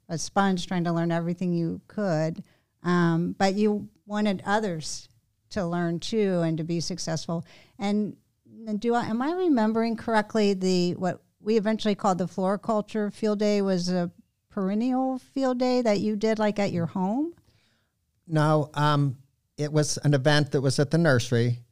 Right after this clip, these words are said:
Speaker 2: We wanted to teach our customers more about how to use the perennials and to, to promote the perennials. So we started having speakers come to the nursery, and we would give tours,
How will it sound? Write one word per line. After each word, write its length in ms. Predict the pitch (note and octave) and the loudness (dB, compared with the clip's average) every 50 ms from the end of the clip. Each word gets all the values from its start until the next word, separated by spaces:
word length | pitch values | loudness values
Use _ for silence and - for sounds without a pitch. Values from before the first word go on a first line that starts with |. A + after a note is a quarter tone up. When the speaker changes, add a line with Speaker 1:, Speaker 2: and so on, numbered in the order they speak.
| _ _ _ - | _ _ _ -4
Speaker 2:
We 140 | B2 C#3 | -2 0
wanted 440 | C3 B2+ C#3 C#3+ D3 D3+ D3+ C#3+ D3 | 2 4 4 4 4 4 2 0 -2
to 80 | C#3+ B2+ | -4 -4
teach 340 | - - C3+ C3 - - C#3 | -2 -2 -2 -2 0 0 0
our 180 | B2+ B2+ B2+ | 0 0 0
customers 760 | B2 - - C3 B2+ A#2 - - A2+ G#2+ G#2 G#2+ A2 A2 - - | -2 -2 -2 -2 -2 -2 -2 0 0 0 2 0 0 -2 -2 0
more 300 | A#2 A#2 A#2 A#2 A#2 A#2+ | 2 2 4 4 2 2
about 320 | A2+ A2 A#2 A2 A2 A2+ | 2 2 2 0 0 0
how 160 | - B2 B2 | 2 0 0
to 80 | B2 B2 | 2 2
use 200 | A#2 A2+ A2 G#2+ | 0 0 0 -2
the 100 | - G#2+ | -4 -6
perennials 720 | - - B2 A#2 A#2 A#2 G2+ G#2 G#2+ C3+ C#3+ - - - - _ _ _ _ _ _ _ _ _ _ _ | -4 -2 0 0 0 0 0 -2 -4 -4 -4 -6 -8 -8 -12 _ _ _ _ _ _ _ _ _ _ _
and 140 | - A#2+ A#2 - | -6 -6 -4 -2
to, 240 | - A#2+ A#2 G#2 - - _ _ _ _ | -2 -2 -2 -2 -4 -10 _ _ _ _
to 100 | - - | -8 -8
promote 380 | - - - E3+ D3 A#2+ A#2 - | -6 -2 0 2 2 2 2 0
the 60 | - | -4
perennials. 600 | - - - G#2+ G#2 G2 G2+ G#2 A#2+ - - - - _ _ _ _ _ _ _ | -8 -6 -4 -4 -4 -2 -4 -4 -6 -6 -8 -12 -18 _ _ _ _ _ _ _
So 200 | - - B2+ A#2+ | -4 0 0 2
we 120 | A#2+ C3 A#2+ | 2 2 0
started 340 | - - C#3+ C3+ B2+ C3 | 0 2 2 2 4 4
having 260 | B2 C3 C3 B2 A#2+ A2 | 4 4 4 4 2 0
speakers 600 | - - - C#3 C#3 C3+ C#3 - G#2+ G#2 G#2 G#2+ - | 0 0 0 2 2 2 2 0 0 0 -2 -4 -2
come 240 | - A#2 A2+ A#2 A2 | -2 0 0 0 -2
to 100 | - B2 | -4 -2
the 100 | A#2 A#2 | -2 0
nursery, 600 | A#2 A2+ G#2+ G#2 - - - G#2+ G#2 A2 A2+ A2 - - _ _ _ _ _ | 0 0 0 -2 -4 -4 -4 -2 -2 -2 -4 -6 -8 -14 _ _ _ _ _
and 80 | A#2+ | -2
we 100 | A2+ A#2 A2+ | 0 0 2
would 160 | A2 G#2+ G#2 | 0 0 0
give 200 | A#2+ A#2 A2+ A#2 | 0 -2 -2 -4
tours, 540 | - - C3+ A#2+ A2+ A2 A2 A2+ A2 A2 - | -6 -4 -2 -2 0 0 0 -2 -4 -6 -8